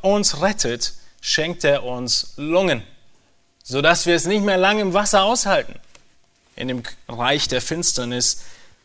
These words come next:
aber dennoch immer wieder dahin zurückkommen. Und das Seminar gerade, die Predigt, die wir gehört haben, im Gemeindeseminar hat es nochmal deutlich aufgezeigt. Die Sünde, sie nagt an uns, sie zieht uns immer wieder zurück.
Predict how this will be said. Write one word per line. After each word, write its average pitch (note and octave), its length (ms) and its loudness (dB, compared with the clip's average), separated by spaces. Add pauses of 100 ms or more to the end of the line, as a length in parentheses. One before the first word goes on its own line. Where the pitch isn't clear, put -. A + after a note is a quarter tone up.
aber B2+ 200 0
dennoch F3+ 360 2
immer G3+ 280 2
wieder G3 220 4
dahin D#3+ 280 0
zurückkommen. D#3+ 600 -6 (800)
Und A2+ 260 -8 (120)
das - 180 -6
Seminar C#3+ 480 2
gerade, E3+ 480 4
die B2+ 260 -4 (440)
Predigt, D#3+ 420 2
die C#3+ 140 0
wir C#3 100 4
gehört C3+ 480 4
haben, D3 460 -2 (180)
im B2+ 140 -12
Gemeindeseminar C3 840 -4
hat B2+ 140 -4
es B2+ 160 -8
nochmal C#3 260 -4
deutlich D3+ 360 0
aufgezeigt. - 760 -2
Die C3 80 -6
Sünde, D#3+ 540 2
sie C#3+ 160 0
nagt D#3 460 2
an C#3 120 0
uns, C#3 300 -2
sie C#3+ 220 -4
zieht A3 400 -2
uns C#3+ 180 0
immer E3+ 240 -2
wieder F#3 220 -2
zurück. F#3 400 -2